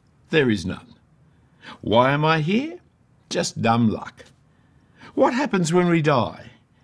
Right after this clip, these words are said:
Everything pretty much goes on as before, except us.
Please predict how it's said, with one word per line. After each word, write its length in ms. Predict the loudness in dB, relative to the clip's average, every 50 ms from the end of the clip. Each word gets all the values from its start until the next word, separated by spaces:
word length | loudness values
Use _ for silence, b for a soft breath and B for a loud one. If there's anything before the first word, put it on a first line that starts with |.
| b b b b b _ -10
Everything 480 | -8 -6 -4 -4 -4 -2 2 2 2 2
pretty 220 | 0 -4 -4 -2
much 260 | -2 -2 -2 -4 -4 -2
goes 280 | 0 0 0 0 0
on 160 | 0 0 0
as 120 | 0 -2 -2
before, 560 | -2 -4 -4 -2 -2 0 0 0 0 -2 -2 -4
except 440 | -4 -4 -4 -4 -6 -8 -6 -6 -4
us. 480 | -4 -4 -6 -8 -12 -14 -14 -16 -18